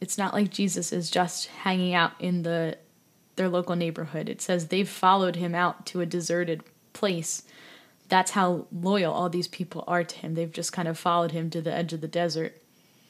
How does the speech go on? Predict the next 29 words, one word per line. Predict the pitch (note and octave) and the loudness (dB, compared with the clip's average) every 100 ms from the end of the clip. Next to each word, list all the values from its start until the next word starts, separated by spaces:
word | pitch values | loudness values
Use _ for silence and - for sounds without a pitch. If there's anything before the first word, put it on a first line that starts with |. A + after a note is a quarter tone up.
| _ _ - - - - _ | _ _ -20 -20 -20 -20 _
And | F#3 F3+ | -2 0
so | G3 F3 E3+ - - | 2 2 2 -4 -6
Jesus | G3+ F#3+ F3 | -2 -2 -4
is | E3 D#3+ | -6 -6
a | |
good | D#3+ - - | -4 -4 -4
guy. | - G#3 G3+ | -2 2 2
He | F#3 F3 | 0 -4
wants | D#3+ E3 - | -6 -8 -10
to | |
feed | - - B3 A#3 | -10 -2 2 2
them. | G#3+ G#3 G#3 G3 - - - _ _ - | 2 2 0 -2 -10 -20 -20 _ _ -4
And | F3+ F3 F3 | -2 0 -2
he's | - - B3+ B3+ | -6 -2 2 2
been | B3 A#3 | 2 0
performing | G#3 A3 A3 G#3 | 0 2 4 4
miracles | G3+ G#3+ G3+ G3 | 4 2 0 -2
all | - G3+ | 0 2
day. | G3+ G3 E3+ | 4 4 2
It | - | 0
says | F#3+ F#3 | -2 -2
he | F#3+ | -2
healed | F#3 G#3 G3 | 2 0 0
those | G3 F#3+ | 0 0
who | - F#3+ | 0 0
needed | F#3+ F#3 E3+ | 0 -2 -4
to | F#3 | -4
be | F#3 F3 | -4 -6
cured. | - F3+ E3+ D#3+ | -4 0 0 -2